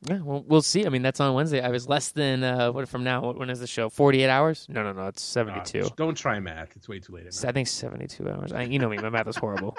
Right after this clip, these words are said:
Speaker 1: <laughs> I did give that D C United thing right. That, that, I guarantee that that was a hundred percent right. Also, uh, Jurgen Klinsmann over the weekend made a little bit of a change. He dropped,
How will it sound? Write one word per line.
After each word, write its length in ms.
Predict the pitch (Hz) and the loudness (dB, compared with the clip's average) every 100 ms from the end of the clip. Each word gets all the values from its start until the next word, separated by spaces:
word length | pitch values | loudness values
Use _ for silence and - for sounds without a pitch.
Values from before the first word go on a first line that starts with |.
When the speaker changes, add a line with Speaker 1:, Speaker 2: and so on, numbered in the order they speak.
| - - | -12 -14
Speaker 1:
<laughs> 160 | - | -2
I 100 | 131 | 2
did 160 | 165 170 | 4 4
give 120 | 143 | 4
that 140 | 127 | 4
D 140 | 127 123 | 2 -2
C 140 | - | 0
United 320 | 110 107 107 | 0 -2 -2
thing 140 | 110 107 | -6 -6
right. 220 | 101 90 | -6 -8
That, 180 | - 101 | -10 -4
that, 220 | 113 113 | -2 2
I 100 | 127 | 2
guarantee 520 | 127 135 131 123 - 110 | 4 4 4 2 0 0
that 100 | 107 | 0
that 100 | 107 | -4
was 100 | 113 | -6
a 40 | |
hundred 180 | 117 - | -8 -10
percent 260 | 120 110 | -8 -6
right. 160 | 107 104 - | -6 0 6
Also, 440 | 147 - 147 139 | 6 8 4 4
uh, 220 | 131 127 | 2 0
Jurgen 360 | 127 147 135 127 | 2 2 0 -4
Klinsmann 480 | - 143 131 139 127 - - - - | -4 -2 0 0 -2 -14 -20 -2 6
over 180 | 160 | 8
the 80 | 156 | 10
weekend 560 | 156 156 156 147 143 - | 10 10 8 6 4 -2
made 240 | 165 175 | 0 2
a 60 | 147 | 4
little 180 | 143 139 | 4 4
bit 120 | 127 | 4
of 60 | |
a 60 | 123 | 0
change. 560 | - - 135 131 131 - | -2 -2 -2 -2 -6 -8
He 160 | 127 | -8
dropped, 560 | 120 131 139 139 - | -6 2 4 4 2